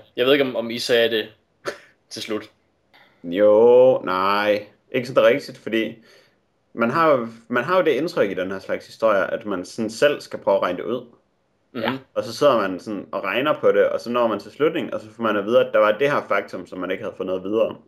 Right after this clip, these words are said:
Speaker 2: som gør, at det var noget andet, der var sket, end det man troede, det var. Og så føler man sig mest bare lidt snydt.
Speaker 3: Fordi
Speaker 1: <laughs> Ja.
Speaker 3: havde det været virkeligheden, så kunne man jo lave sådan en lille leg, hvor man blev lukket ind til en crime scene, og så fik man selv lov til at kigge rundt.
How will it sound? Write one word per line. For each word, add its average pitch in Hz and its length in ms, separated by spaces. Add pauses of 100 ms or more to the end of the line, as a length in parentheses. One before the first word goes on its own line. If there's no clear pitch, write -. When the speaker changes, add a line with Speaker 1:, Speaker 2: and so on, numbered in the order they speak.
Speaker 2:
som 90 220
gør, 90 320
at - 260 (920)
det 101 140
var 87 180
noget 87 180
andet, 90 240
der 82 60
var 80 100
sket, - 440 (120)
end - 80
det 87 80
man 87 120
troede, 87 220
det 90 60
var. - 140 (180)
Og - 120
så - 120
føler 104 220
man 82 140
sig 90 100
mest 92 220
bare 85 120
lidt 78 140
snydt. - 320 (720)
Speaker 3:
Fordi 135 240
Speaker 1:
<laughs> 123 60
Ja. - 80
Speaker 3:
havde 143 140
det 147 100
været 143 180
virkeligheden, 143 640
så 147 280
kunne - 100
man 139 80
jo 120 80
lave 120 200
sådan 135 180
en 127 80
lille 131 180
leg, 123 340
hvor 110 120
man 110 140
blev 113 120
lukket 117 320
ind 156 240
til - 160
en 113 60
crime 113 300
scene, 110 300
og 110 60
så 120 100 (100)
fik - 200
man 110 100
selv - 220
lov 110 180
til 120 120
at - 100
kigge 135 220
rundt. - 380